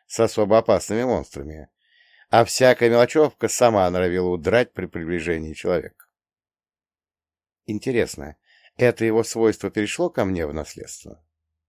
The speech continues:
Ладно, скоро узнаем, всему своё время. Доставленное из пустоши имущество Иван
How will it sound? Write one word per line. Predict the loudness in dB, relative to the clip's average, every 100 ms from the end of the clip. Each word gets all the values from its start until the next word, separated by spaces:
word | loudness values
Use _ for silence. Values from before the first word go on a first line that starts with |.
| _ _ _ _ _ _ -4
Ладно, | 2 2 2 -2 -4
скоро | -6 -4 -4
узнаем, | -2 0 2 2 0 -6
всему | -10 -6 -6
своё | -6 -6
время. | -6 -8 -16 -20 _ _ _ _ _ _ _ _ _ _ _ _ _ _ _ _
Доставленное | 0 0 0 0 2 2 0 0
из | -2
пустоши | -4 -6 -4 -6 -4 -2
имущество | -2 -4 -6 -10 -6 -2
Иван | 0 2 0 -2